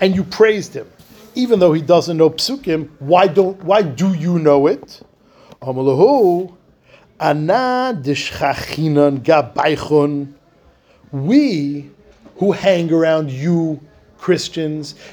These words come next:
and you constantly challenge us in psukim, and you constantly want to know what's pshat. So I find it necessary to engage in studies of these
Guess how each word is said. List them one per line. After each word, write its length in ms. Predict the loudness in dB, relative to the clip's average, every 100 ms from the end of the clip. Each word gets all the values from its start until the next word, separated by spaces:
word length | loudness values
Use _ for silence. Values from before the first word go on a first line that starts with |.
| -4
and 160 | 0 0
you 120 | -2
constantly 760 | -8 -6 -6 -6 -8 -6 -4 -6
challenge 640 | -6 -4 -2 -2 -2 -2
us 180 | -4 -6
in 120 | -10
psukim, 720 | -10 -10 -8 -4 -4 -6 -12 -20 _ -20 -20 -10
and 140 | -4 -4
you 120 | -4
constantly 800 | -6 -4 -2 -4 -8 -8 -4 -2
want 280 | 0 0 0
to 80 |
know 460 | -2 2 2 2 -4 -18 _
what's 220 | -2 -2
pshat. 560 | -6 -4 0 0 -2 -6 _ _ _ -18
So 240 | -6 -6 -2
I 220 | -2 -2
find 500 | -6 -4 0 0 -2
it 120 | -6
necessary 720 | -2 -2 -2 -8 -4 -2 0 -2
to 120 | -4
engage 480 | -4 -2 -4 -4 -6
in 120 | -8
studies 440 | -4 -2 -2 -2
of 140 | -8 -8
these 220 | -10